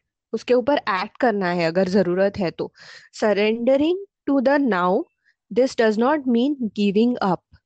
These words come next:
So, उन्होंने basically क्या बोला है कि, कि staying in present moment is like surrendering to the now। Now, मतलब प्रेजेंट मोमेंट में तुम्हें सरेंडर करना है। But that does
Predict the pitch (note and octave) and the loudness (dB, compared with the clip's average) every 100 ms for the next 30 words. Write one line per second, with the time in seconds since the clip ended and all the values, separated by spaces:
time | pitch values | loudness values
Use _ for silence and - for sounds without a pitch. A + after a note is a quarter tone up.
0 | _ _ _ _ _ _ B3 A#3+ A#3 A#3+ | _ _ _ _ _ _ 0 4 4 4
1 | C#4 E4 A#3+ A3 - B3+ C#4 C#4+ C#4+ C4 | 2 2 2 0 0 0 0 2 0 2
2 | B3+ A#3 A3+ B3 D#4 - E4+ G4 _ G4+ | 2 2 0 0 -4 -4 -8 -8 _ -18
3 | A3+ G3+ - - - - F#3+ F3+ G3 - | -16 -10 -8 -8 -14 -12 -12 -12 -16 -2
4 | A3 B3 D4 C#4+ C4+ C#4+ C#4+ D4 D4 F#4 | 0 0 0 0 0 0 -2 -2 0 -2
5 | - C#4 B3+ C4+ D#4 - - A#3 G3+ A#3 | -2 -4 0 0 0 -2 -2 0 0 0
6 | A#3+ B3+ E4 - - - _ _ C4 D#4+ | 0 0 -2 -4 -18 -20 _ _ -4 -4
7 | - _ _ G3+ G#3+ A#3 B3+ G3+ F3+ E3 | -6 _ _ -2 2 2 2 2 2 0
8 | D#3+ _ _ _ _ _ - G#3+ F#3+ F3+ | -2 _ _ _ _ _ 0 2 2 0
9 | E3+ F3 G3+ G3 G3+ F#3 G#3 G#3+ G3 F#3+ | 0 -2 -2 -2 0 2 0 -2 -2 -2
10 | G#3+ C#4 C4 C#4+ D#4 B3 G3+ F#3+ G#3 A3 | -4 -6 -4 -6 -2 0 0 0 0 0
11 | G#3 F3 E3+ F3+ D#3+ _ - - _ A#3 | -2 -2 -6 -6 -10 _ -20 -20 _ -2
12 | A#3 A3 A#3 A#3 A3 | 0 0 0 0 0